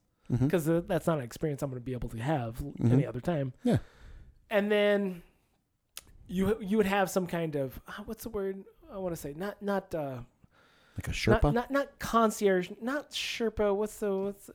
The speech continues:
Speaker 2: uh, not, uh,
Speaker 1: Like a George Carlin?
Speaker 2: Yeah,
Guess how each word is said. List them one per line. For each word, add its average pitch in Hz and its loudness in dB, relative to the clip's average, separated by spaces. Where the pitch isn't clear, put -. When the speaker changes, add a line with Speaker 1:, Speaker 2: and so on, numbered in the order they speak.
Speaker 2:
uh, 170 -4
not, 190 -12
uh, 143 -8
Speaker 1:
Like 101 2
a 73 -2
George 107 4
Carlin? 107 0
Speaker 2:
Yeah, 220 -2